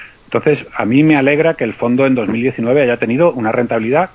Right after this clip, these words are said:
como se espera de él, ¿no? Es una cartera moderada en riesgo, también tiene una rentabilidad moderada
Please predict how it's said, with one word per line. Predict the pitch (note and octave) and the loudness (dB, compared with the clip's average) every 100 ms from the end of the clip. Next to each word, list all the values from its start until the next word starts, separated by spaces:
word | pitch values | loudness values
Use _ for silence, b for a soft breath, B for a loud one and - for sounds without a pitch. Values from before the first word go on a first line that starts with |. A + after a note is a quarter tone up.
| _ | _
como | - G#2+ F#2+ | -4 -2 -2
se | F#2+ | -8
espera | - G#2+ G2+ | -4 -4 -4
de | F2+ F2+ | -6 -10
él, | E2 | -6
¿no? | G#2 F3+ | -2 0
Es | A#2 | -2
una | A2 G#2 | -4 -4
cartera | G#2 - B2 A2+ - B B - | -4 -2 -2 -2 -4 B B -12
moderada | G2+ G2+ F#2+ G2 A#2+ D3 D#3 | -4 -2 -2 0 2 2 2
en | A#2 A2+ | 0 -2
riesgo, | B2+ C#3+ D#3 G#3 | 0 0 2 0
también | - G#2 F#2+ A2 | 0 -4 -4 -6
tiene | A2+ A2 D3+ C#3+ | -4 -2 0 0
una | G#2+ G#2+ A2+ | -2 -2 -2
rentabilidad | G#2+ G2+ G2+ G2+ A2+ D#3 | -2 -2 -4 -2 0 0
moderada | B2 F#2+ G2+ A#2 C#3+ | 0 -2 -4 -2 -2